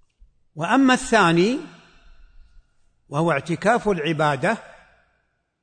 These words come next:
فهذا مبناه على الشرع، فما وافق المعتكف فيه شرع محمد صلى الله عليه وسلم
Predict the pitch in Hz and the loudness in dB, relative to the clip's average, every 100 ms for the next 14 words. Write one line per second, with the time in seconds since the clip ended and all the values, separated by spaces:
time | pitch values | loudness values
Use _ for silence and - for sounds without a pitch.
0 | _ _ _ _ _ 160 151 185 226 196 | _ _ _ _ _ -2 2 4 6 4
1 | 165 185 220 254 247 214 170 180 160 165 | 2 2 2 0 -2 0 2 4 4 4
2 | 190 233 233 220 156 175 156 - 180 160 | 4 2 2 2 2 2 0 2 2 2
3 | 127 - - - - _ _ _ _ _ | 0 -8 -18 -20 -20 _ _ _ _ _
4 | _ _ _ _ _ _ _ _ _ _ | _ _ _ _ _ _ _ _ _ _
5 | _ _ _ _ _ _ _ _ - 160 | _ _ _ _ _ _ _ _ -2 2
6 | 165 196 214 233 269 240 220 - 196 175 | 4 4 2 2 2 4 2 4 0 2
7 | 180 156 - 240 233 170 165 151 220 175 | 0 0 -2 -2 -2 -4 -4 -4 -2 0
8 | 170 170 214 175 175 175 214 214 180 156 | 0 0 0 0 0 -2 -2 -2 -2 -2
9 | 156 - 202 196 185 202 190 151 175 156 | -4 -2 -2 0 2 2 2 0 0 -2
10 | 147 165 160 196 240 | -4 -6 -4 -2 -2